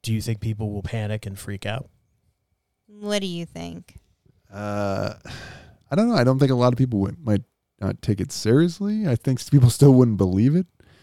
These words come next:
Speaker 3: It's also hard 'cause they always say, all these scientists, that, uh, we wouldn't recognize life on another planet. So, I mean, that would, that also is very convenient to me if they <laughs> showed up that,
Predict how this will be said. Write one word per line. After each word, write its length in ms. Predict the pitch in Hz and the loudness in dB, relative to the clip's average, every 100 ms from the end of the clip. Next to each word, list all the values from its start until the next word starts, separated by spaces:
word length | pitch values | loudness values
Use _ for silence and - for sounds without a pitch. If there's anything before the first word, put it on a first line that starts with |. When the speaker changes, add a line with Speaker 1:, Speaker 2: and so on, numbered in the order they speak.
| _ - | _ -2
Speaker 3:
It's 80 | |
also 180 | 233 190 | 4 6
hard 200 | 151 185 | 8 6
'cause 140 | 139 120 | 6 6
they 80 | 143 | 8
always 220 | 156 143 | 8 6
say, 240 | - 151 | 6 8
all 120 | 135 131 | 8 8
these 180 | 120 | 6
scientists, 460 | - 139 139 117 104 | 6 4 4 2 2
that, 200 | 110 104 | 4 6
uh, 140 | 101 95 | 6 2
we 280 | 90 107 131 | 4 6 6
wouldn't 380 | 110 123 117 | 6 6 4
recognize 760 | 113 110 120 117 107 107 104 92 | 2 4 4 2 2 2 0 -2
life 760 | 92 98 107 107 - - - _ _ _ _ _ _ _ | -2 0 0 -2 -8 -20 -20 _ _ _ _ _ _ _
on 120 | 117 110 | 0 0
another 200 | 104 117 | 0 -4
planet. 600 | - - 113 117 131 - _ _ _ _ _ - | -10 -4 -2 0 -2 -4 _ _ _ _ _ -4
So, 200 | - 101 | 4 4
I 80 | |
mean, 540 | 101 101 104 101 101 104 | 6 4 2 2 0 2
that 180 | 110 117 | 4 6
would, 140 | 110 | 6
that 160 | 120 123 | 4 6
also 240 | 120 - | 6 4
is 120 | 107 - | 2 4
very 260 | 120 120 | 4 6
convenient 600 | 113 113 110 131 127 123 | 4 2 4 4 4 0
to 100 | 127 | 0
me 320 | 120 127 123 117 | 4 4 6 4
if 460 | 101 - - - | 0 -6 -20 -6
they 100 | 110 | 0
<laughs> 20 | 107 | 2
showed 560 | - - - - 139 | 2 0 2 2 6
up 260 | 143 131 - | 6 6 4
that, 200 | 113 | 4